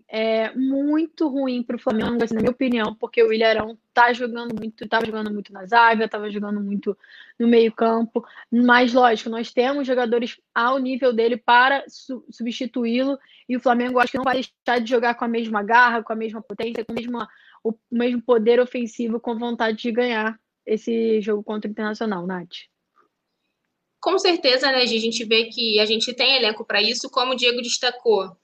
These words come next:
Speaker 2: ele não podendo ir pro jogo, como agora já foi confirmado, o elenco vai jogar por ele também, a gente viu que isso aconteceu na época da, da operação também do Thiago Maia, o elenco todo posou até com uma,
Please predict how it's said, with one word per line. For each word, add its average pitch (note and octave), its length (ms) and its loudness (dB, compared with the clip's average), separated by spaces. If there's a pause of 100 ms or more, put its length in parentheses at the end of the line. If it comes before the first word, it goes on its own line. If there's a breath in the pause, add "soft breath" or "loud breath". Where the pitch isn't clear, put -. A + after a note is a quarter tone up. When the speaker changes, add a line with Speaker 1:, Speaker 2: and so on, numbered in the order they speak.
Speaker 2:
ele B3 280 2
não B3 140 -2
podendo A#3+ 400 0
ir A#3+ 100 -4
pro A#3 140 -4
jogo, A3+ 300 2
como G#3+ 180 -2
agora G#3+ 320 2
já G#3+ 140 -6
foi G#3+ 180 -4
confirmado, G#3 720 -2 (260 loud breath)
o A3 120 2
elenco A3 360 0
vai A3+ 200 0
jogar A#3 220 0
por A#3 180 -2
ele A#3 160 2
também, A#3 320 0
a C4+ 40 -2
gente B3 240 -6
viu C4 200 -6
que C#4+ 80 -8
isso C#4+ 120 -6
aconteceu B3 640 0
na A#3 120 0
época B3 400 0
da, G#3 400 2
da G3+ 160 -2
operação G#3+ 440 -4
também G#3+ 300 -4
do A3 80 -2
Thiago G3+ 340 -2
Maia, G#3+ 320 2
o A3 80 6
elenco G#3+ 380 0
todo G#3+ 300 -4
posou G#3+ 260 0
até G#3 220 -2
com G#3 120 -14
uma, A#3 220 2